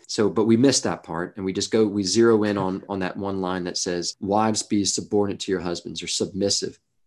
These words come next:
And so this is, th-, so what he says is this, he's like, "Think about it like this. Husbands, if, if your wife is supposed to be under your mission, what is your mission?" Well, Saint Paul says it in the next line. "Husbands,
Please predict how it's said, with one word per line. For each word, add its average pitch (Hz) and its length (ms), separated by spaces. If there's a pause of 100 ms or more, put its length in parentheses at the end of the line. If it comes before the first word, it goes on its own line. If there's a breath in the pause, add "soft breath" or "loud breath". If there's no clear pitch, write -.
(300)
And 123 200
so 104 320
this 127 300
is, 127 300 (120)
th-, - 160
so 127 140
what 117 160
he 113 60
says 160 240
is 107 100
this, 104 180
he's 104 160
like, 95 240 (520)
"Think 143 140
about 147 160
it 117 40
like 104 240
this. 87 300 (680)
Husbands, 110 840 (680 soft breath)
if, - 320
if 127 160
your 120 120
wife 123 340
is - 80
supposed 127 320
to - 60
be 107 360
under 131 280
your 110 200
mission, 98 500
what 113 180
is 104 120
your 104 120
mission?" 95 480 (1040)
Well, 113 100
Saint 117 220
Paul 117 180
says 123 260
it 110 40
in 104 80
the 98 80
next 95 260
line. 113 380 (560)
"Husbands, 104 760